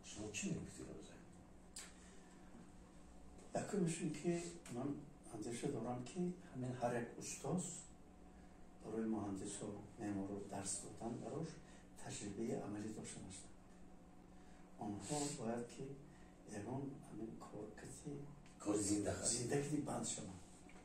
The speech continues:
Speaker 2: Чунки ман аз худам қиёс, ки вақте ки милли бутаи ба се сол кор кардам,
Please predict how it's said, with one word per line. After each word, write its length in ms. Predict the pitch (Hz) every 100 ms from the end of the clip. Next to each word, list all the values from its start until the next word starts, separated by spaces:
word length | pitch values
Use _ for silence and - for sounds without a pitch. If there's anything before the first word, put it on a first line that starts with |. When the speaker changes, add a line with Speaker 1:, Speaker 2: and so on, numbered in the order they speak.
| - - - -
Speaker 2:
Чунки 320 | - 160 151 180
ман 240 | 156 143 -
аз 100 | -
худам 300 | - 131 123 127
қиёс, 300 | - 127 131 -
ки 100 | - 170
вақте 260 | 135 117 -
ки 100 | -
милли 380 | 110 104 110 110
бутаи 320 | 104 - 110
ба 180 | - 107
се 200 | - 104
сол 180 | - -
кор 200 | - 107
кардам, 280 | - 113 185